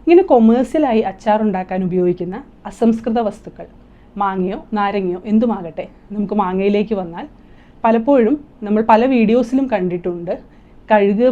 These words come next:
പോലും ചെയ്യാതെ പുഴുവുള്ളതും അല്ലെങ്കിൽ ചീഞ്ഞതുമായ മാങ്ങയാണ് ബൾക്കായിട്ട് ഇത്തരം അച്ചാറുകളിൽ ഉപയോഗിക്കുന്നത്. നാരങ്ങയിലേക്ക് വന്നാൽ നാരങ്ങ പിഴിഞ്ഞ ശേഷം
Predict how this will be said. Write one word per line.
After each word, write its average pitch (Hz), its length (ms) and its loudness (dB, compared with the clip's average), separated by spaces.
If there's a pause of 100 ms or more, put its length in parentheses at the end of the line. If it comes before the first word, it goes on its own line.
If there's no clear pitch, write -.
പോലും 196 320 2
ചെയ്യാതെ 185 400 -2 (480)
പുഴുവുള്ളതും 208 680 2 (120)
അല്ലെങ്കിൽ 196 320 0 (100)
ചീഞ്ഞതുമായ 220 600 4 (140)
മാങ്ങയാണ് 175 560 -8 (460)
ബൾക്കായിട്ട് 220 760 2 (240)
ഇത്തരം 254 320 -2
അച്ചാറുകളിൽ 190 560 -4 (360)
ഉപയോഗിക്കുന്നത്. 185 600 -2 (300)
നാരങ്ങയിലേക്ക് 277 720 4
വന്നാൽ 185 240 -6 (360)
നാരങ്ങ 233 380 4
പിഴിഞ്ഞ 226 260 2 (120)
ശേഷം 214 280 -2